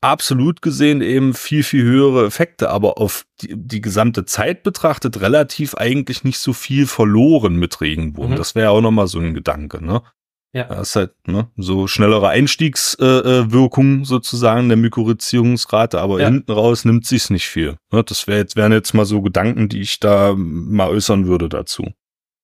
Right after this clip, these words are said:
Speaker 2: Genau, vollkommen richtig.
Speaker 1: Hm.
Speaker 2: Das ist genau das, worauf ich hinaus wollte. Es ist, äh, also ich sag mal, ne, wenn man, ähm, im Gewerbe natürlich, ähm, Bäume vorzieht, dann macht man das ja unter Laborbedingungen im Prinzip, ja. Also das heißt,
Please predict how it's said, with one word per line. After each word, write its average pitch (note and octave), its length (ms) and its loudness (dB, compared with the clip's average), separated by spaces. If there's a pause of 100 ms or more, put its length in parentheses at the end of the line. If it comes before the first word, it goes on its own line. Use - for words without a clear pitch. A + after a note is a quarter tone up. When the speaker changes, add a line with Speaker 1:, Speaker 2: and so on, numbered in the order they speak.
(380)
Speaker 2:
Genau, F#3 420 0
vollkommen D#3+ 380 -2
richtig. G#2 360 -6
Speaker 1:
Hm. - 60 -20 (340)
Speaker 2:
Das - 200 -2
ist F#3 200 0
genau D#3 300 0
das, E3 180 -4
worauf D3 300 -2
ich - 60 -10
hinaus D#3 300 -2
wollte. A2 260 0
Es - 120 -4
ist, - 400 -2
äh, B2+ 220 -4
also C3+ 180 2
ich D3 100 0
sag D3+ 200 0
mal, C#3+ 320 2
ne, C#3 340 -8
wenn C#3 100 2
man, C#3 400 2
ähm, A#2 300 -4
im A#2 160 -6
Gewerbe A2+ 480 0
natürlich, C#3 760 -4
ähm, A2 580 -4
Bäume A#2 280 2
vorzieht, C3+ 520 -2
dann G#2 120 0
macht G#2+ 300 -2
man A#2 120 0
das G#2 220 -2
ja G#2 140 0
unter B2 340 0
Laborbedingungen A2 840 -2
im G#2 100 -10
Prinzip, - 480 -12
ja. E3 140 0
Also A#2 160 -2
das G#2+ 180 0
heißt, A2 220 -2